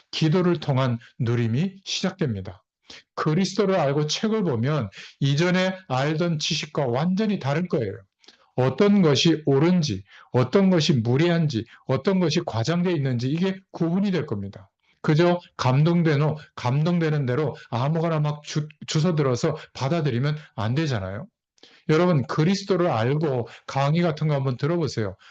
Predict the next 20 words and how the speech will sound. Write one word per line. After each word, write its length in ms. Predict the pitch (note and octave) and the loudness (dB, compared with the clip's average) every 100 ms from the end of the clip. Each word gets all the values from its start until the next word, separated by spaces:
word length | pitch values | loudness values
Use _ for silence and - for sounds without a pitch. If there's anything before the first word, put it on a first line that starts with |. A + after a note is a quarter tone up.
| - _ | -20 _
어딘가, 640 | C#3+ D3+ F#3 G3 F#3 F#3 F#3 - | 2 4 6 6 6 4 0 -6
아, 240 | - G2+ G2+ - | -2 0 0 -4
다르게 320 | - C#3+ E3+ D#3+ | 0 2 2 2
됩니다. 420 | G#2+ F#2+ F#2+ F#2 | 0 -2 -8 -6
알게 380 | A#2+ B2 D3+ E3 | -2 2 2 2
돼요. 260 | A#2 F#2 A2 _ _ _ _ _ _ _ | 0 -4 -10 _ _ _ _ _ _ _
그리스도를 580 | - D3+ F3+ - F3+ E3+ | -2 0 0 0 0 0
알면 500 | B2+ B2 E3 C3 G2 - - _ | 0 0 0 -2 -6 -12 -20 _
저와 280 | - D#3+ D#3+ | 0 2 4
여러분이 320 | C#3+ D#3 D#3 | 2 2 2
만나는 400 | C#3 C3 C#3+ C#3+ | 2 0 0 -2
상대방의 840 | - - F#3+ G3+ D#3 A#2+ C#3+ C3+ - - | -4 -2 -2 0 0 0 -2 -2 -6 -10
어려운 540 | C#3 C3+ D#3+ F#3+ F#3 F3+ | -4 -2 0 0 0 0
부분도 580 | C3 B2+ A#2 C#3 F3+ - _ | -2 -2 0 -2 -4 -8 _
보입니다. 600 | D3 F3 F#3 B2 G2 - _ | -2 0 0 -2 -6 -10 _
복음이라고 580 | D#3+ E3+ F#3 F#3+ E3 D#3 | -2 0 0 0 0 0
하는 180 | D3+ D3+ | 0 -2
절대적 460 | G3 F#3+ G#3 G3 | -2 -2 -4 -2
기준이 280 | E3 D3+ D3+ | -2 -2 -2
있다면 400 | A#2+ B2+ B2+ F#3+ | -2 -2 -2 -4